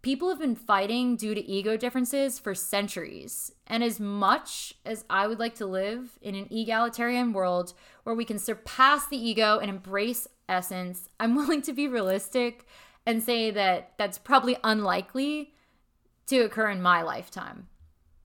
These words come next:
And all I want you to consider is that anywhere there is a negative emotion, whether it's directed towards you or you're directing it towards someone else, it's likely that to some extent, there's an ego-based reaction taking place.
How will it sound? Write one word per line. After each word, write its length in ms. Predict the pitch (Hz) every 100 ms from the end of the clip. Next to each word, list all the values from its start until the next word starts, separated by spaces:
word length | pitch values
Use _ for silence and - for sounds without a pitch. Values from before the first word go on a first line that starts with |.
| _ - - - _ _ _ -
And 100 | 247
all 240 | - 277
I 100 | 330
want 160 | 349 294
you 100 | 277
to 60 | 277
consider 460 | 240 226 202 185
is 180 | 175 190
that 320 | 196 185 - _ _ -
anywhere 540 | 247 269 294 294 294
there 340 | 277 - 233 220
is 160 | 208
a 60 | 202
negative 460 | 190 196 208 240 240
emotion, 560 | 226 190 - 139 165
whether 220 | 190 226 220
it's 160 | -
directed 480 | 214 214 220 240 196
towards 480 | - 262 240 214 214
you 340 | 202 180 170
or 160 | - 202
you're 240 | 175 233
directing 420 | 226 220 214 226
it 120 | 214 -
towards 280 | 214 196
someone 300 | - 208 196
else, 540 | 208 190 156 - - - _ _ _ _
it's 200 | 262 254
likely 380 | 226 233 254 349
that 160 | 311 269
to 80 | 202
some 280 | - 202
extent, 680 | 240 247 - 175 180 269 311 - _ _ _
there's 220 | 240 240
an 160 | 226 226
ego-based 760 | 233 240 240 240 240 220 214 -
reaction 500 | 208 185 185 - 196
taking 360 | 185 175 175 170
place. 680 | - 156 - - - -